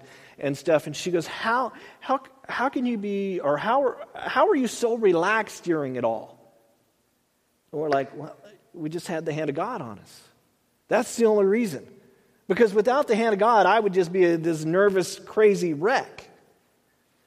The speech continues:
So, you know, it, it's good to be able to use those things that happen in our life that we look at that are so difficult as we're going through 'em. And we can use those to go, Oh, let me tell you how I got through that. There's this peace that surpasses understanding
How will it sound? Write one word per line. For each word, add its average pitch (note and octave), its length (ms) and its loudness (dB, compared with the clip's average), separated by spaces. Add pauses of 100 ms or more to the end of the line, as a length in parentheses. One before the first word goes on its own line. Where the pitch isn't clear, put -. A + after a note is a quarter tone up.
(240)
So, A#3+ 300 4
you C4 140 -2
know, A#3 220 0 (200)
it, A#3 220 4
it's G#3+ 200 2
good C4+ 280 0
to B3 40 -4
be B3+ 100 2
able A#3 160 2
to G#3+ 80 -2
use A3 440 0
those A3 240 2
things A3 280 -2
that E3 100 -2
happen C#4 400 -2
in G#3 60 2
our G3+ 80 2
life A#3+ 240 2
that F#3+ 100 2
we A#3 120 -2
look B3+ 220 4
at F#3+ 200 4
that F3 140 2
are E3 60 -2
so C4 400 2
difficult F#3 640 0 (200)
as D#3+ 160 0
we're E3+ 140 0
going D#3+ 220 0
through F3+ 300 0
'em. - 60 -12 (1120)
And C3+ 120 -8
we C#3+ 100 -4
can D3 160 -6
use F#3+ 260 -4
those A#2 440 -6
to B2 100 -14
go, A#2 320 -4 (380)
Oh, D3 160 0
let D#3 180 -2
me E3+ 80 -8
tell D#3 160 -6
you C3+ 80 -4
how C3 200 -8
I A#2+ 60 -4
got A#2 240 -6
through B2 160 -10
that. G#2 220 -12 (200)
There's D3 200 -2
this C3 180 -4
peace G#3 400 -6
that - 120 -10
surpasses D#3 760 -10
understanding D3 640 -4